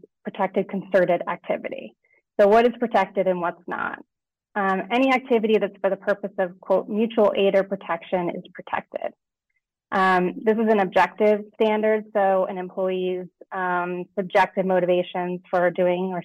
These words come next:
saying whatever they're, um, doing or saying is, is not relevant. Um, the board will look at it from an objective viewpoint. So protected act-, activity includes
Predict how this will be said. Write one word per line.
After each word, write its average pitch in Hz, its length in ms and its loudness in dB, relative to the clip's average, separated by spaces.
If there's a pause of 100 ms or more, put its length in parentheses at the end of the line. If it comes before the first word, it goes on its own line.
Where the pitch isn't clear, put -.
saying 180 260 2
whatever 175 340 0
they're, 170 260 -4 (540)
um, 175 460 -2
doing 175 280 2
or 170 160 -2
saying 220 380 4
is, 185 200 0 (240)
is 185 220 -2
not 185 240 0
relevant. 175 640 -2
Um, 180 360 -6
the 180 60 -10
board 185 280 2
will 180 160 -4
look 196 140 0
at 170 100 0
it - 180 0
from 185 120 -2
an 175 80 -6
objective 175 600 -4
viewpoint. - 560 -8 (1040)
So 202 200 6
protected 240 480 -2
act-, 220 260 -2 (140)
activity 202 400 -2
includes 196 560 0